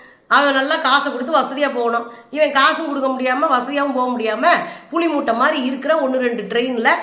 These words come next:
ஒண்ணு ரெண்டு கோச்சில் அடைஞ்சிட்டு போகணும். இதெல்லாம் நாடாயா? இந்த லட்சணத்துல விமான நிலையம் ஆரம்பிக்க போறாங்களா? யாருக்கு? இங்க தான் நாட்டுக்கு ஒரு விமான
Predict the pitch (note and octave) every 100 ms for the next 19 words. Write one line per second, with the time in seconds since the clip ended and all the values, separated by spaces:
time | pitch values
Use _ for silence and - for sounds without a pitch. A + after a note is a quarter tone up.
0 | - - B3+ C#4 C4 B3 A3+ C4+ C4+ B3
1 | D#4 A#3 C4 B3+ G#3+ B3+ B3 G#3+ G3+ F#3+
2 | - - _ _ - F#3+ G#3 D4 G#3 G#3+
3 | D4 E4+ C#4+ A3 C4 - - - - -
4 | C4+ C4+ C4+ C4+ F#4+ E4 E4+ - C4 F#4+
5 | G#4+ F#4+ D#4+ C#4 B3 C4+ C4+ A#3+ G3+ G3+
6 | F3 E3+ F3+ A3 E4 - E4 F4 - -
7 | - _ _ _ - - E4 F4 F4 C#4
8 | E4+ F4+ D#4 A3+ C#4 D#4 D#4+ F4